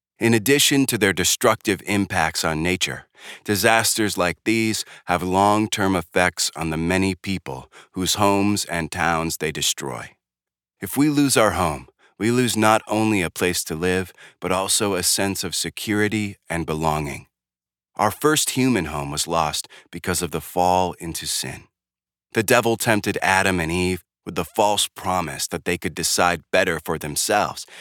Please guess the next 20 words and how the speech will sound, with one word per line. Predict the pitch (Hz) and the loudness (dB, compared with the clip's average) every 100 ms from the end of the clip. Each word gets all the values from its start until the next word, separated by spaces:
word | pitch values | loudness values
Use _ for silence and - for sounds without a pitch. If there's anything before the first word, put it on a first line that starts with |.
| - | -12
and | 90 | -4
did | 98 98 | -2 2
not | 107 120 | 4 4
need | 95 113 110 | 2 0 0
to | - | 0
listen | 87 95 - 85 | 0 0 0 -2
to | 73 | -4
God. | 73 64 - - _ _ _ _ _ _ - | -6 -8 -8 -14 _ _ _ _ _ _ -12
But | - | 2
that | 113 - | 2 2
was | 110 104 | 0 2
a | |
lie, | 98 95 85 71 _ _ _ _ - | 4 4 2 -2 _ _ _ _ -2
and | 117 | 2
our | 117 | 2
first | - 127 143 - | 2 2 2 0
parents' | - 107 95 90 | 2 4 4 0
fall | - 95 101 95 | 0 4 4 2
into | 85 87 | -2 -2
sin | - 110 107 | 0 2 2